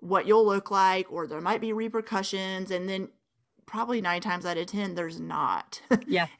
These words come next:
Speaker 1: You know?
Speaker 2: Well, and frankly, um, I'm gonna call this out in myself.
Speaker 1: Mm-hmm.
Speaker 2: It's pride. Um,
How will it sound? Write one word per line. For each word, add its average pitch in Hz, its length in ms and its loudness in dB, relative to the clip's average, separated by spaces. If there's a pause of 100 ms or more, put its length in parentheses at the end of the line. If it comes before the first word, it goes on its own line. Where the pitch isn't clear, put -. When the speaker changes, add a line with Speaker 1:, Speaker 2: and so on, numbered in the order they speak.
(160)
Speaker 1:
You 214 200 0
know? 190 260 2
Speaker 2:
Well, 277 320 6
and 226 220 4
frankly, 262 760 2 (300)
um, 175 420 2 (380)
I'm 214 120 6
gonna 240 120 4
call 202 140 2
this 175 120 2
out 175 140 2
in 156 40 0
myself. 156 520 0 (420)
Speaker 1:
Mm-hmm. 165 260 -10
Speaker 2:
It's 311 200 2
pride. 202 500 0 (2250)
Um, 160 380 0